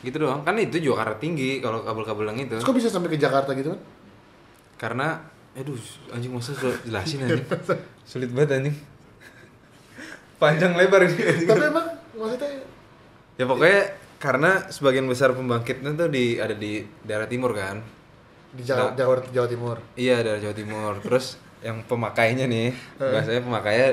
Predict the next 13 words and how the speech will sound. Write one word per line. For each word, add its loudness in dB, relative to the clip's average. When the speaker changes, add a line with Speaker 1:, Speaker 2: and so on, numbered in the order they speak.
Speaker 1:
banyak -4
kan -2
di -4
Jakarta -2
dan -2
Jawa -4
Barat. 0
Speaker 2:
Ah. -12
Speaker 1:
Ya, -2
putusnya -2
tuh 0
di 2
tengah-tengah. 0